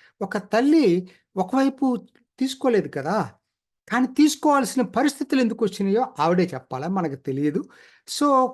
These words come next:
కాబట్టి కథే అలా చెప్పినట్టుగా ఒక లేఖ Twitter-లో సర్క్యులేట్ అవుతుంది కానీ అది నిజం కాదని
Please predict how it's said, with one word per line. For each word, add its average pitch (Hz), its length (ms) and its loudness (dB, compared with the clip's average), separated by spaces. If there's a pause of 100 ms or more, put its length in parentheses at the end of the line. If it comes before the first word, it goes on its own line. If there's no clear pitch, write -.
కాబట్టి 262 360 0
కథే 214 640 0 (320)
అలా 247 200 2 (120)
చెప్పినట్టుగా 294 640 2
ఒక 247 260 2 (240)
లేఖ 233 680 2
Twitter-లో 226 880 2 (200)
సర్క్యులేట్ 240 520 0
అవుతుంది 208 340 2
కానీ 240 360 4 (340)
అది 240 180 2
నిజం 226 440 6
కాదని 247 420 2